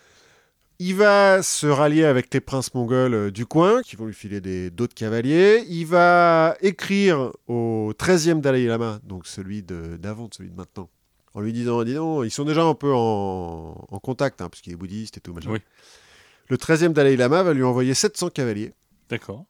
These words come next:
Speaker 1: Ça remet un petit peu les troupes. Il va prendre contact avec les Japonais aussi en leur disant : « Dis donc, euh, vous voulez pas, euh, me filer quelques mecs ? »
Speaker 2: Les Japonais vont dire : « Comment ça, euh, vous combattre des Chinois ? Pas, pas, pas question. »
Speaker 1: <laughs> Pas question, il lui envoie quelques mecs.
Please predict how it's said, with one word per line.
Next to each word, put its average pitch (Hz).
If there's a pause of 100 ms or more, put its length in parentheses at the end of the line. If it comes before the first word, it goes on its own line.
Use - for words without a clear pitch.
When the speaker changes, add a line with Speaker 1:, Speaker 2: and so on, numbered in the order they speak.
Speaker 1:
Ça -
remet 87
un 98
petit -
peu -
les 107
troupes. -
Il 139
va 131
prendre 143
contact 143
avec 127
les 123
Japonais 123
aussi 139
en 135
leur 110
disant : « 107
Dis 120
donc, 127
euh, 107
vous 87
voulez 95
pas, -
euh, 104 (400)
me 87
filer -
quelques -
mecs ? » 139 (320)
Speaker 2:
Les 110
Japonais 120
vont 107
dire : « 98 (440)
Comment 104
ça, 131
euh, 101
vous 104
combattre 113
des 110
Chinois ? 120
Pas, 104
pas, 101 (100)
pas 127
question. » 180 (340)
Speaker 1:
<laughs> 202
Pas 139
question, 151
il 214
lui 135
envoie 107
quelques 107
mecs. 175